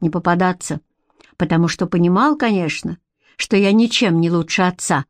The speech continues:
а даже хуже — потому что, когда он помахал нам ручкой,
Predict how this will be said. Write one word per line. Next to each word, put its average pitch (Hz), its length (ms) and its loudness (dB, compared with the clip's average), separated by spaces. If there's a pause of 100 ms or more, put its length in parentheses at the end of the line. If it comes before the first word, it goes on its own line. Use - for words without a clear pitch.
(420)
а 151 100 0
даже 185 320 2
хуже — 175 540 0 (480)
потому 165 340 2
что, 180 220 -2
когда 185 380 2
он 147 120 0
помахал 170 520 0
нам 151 180 2
ручкой, 165 540 -2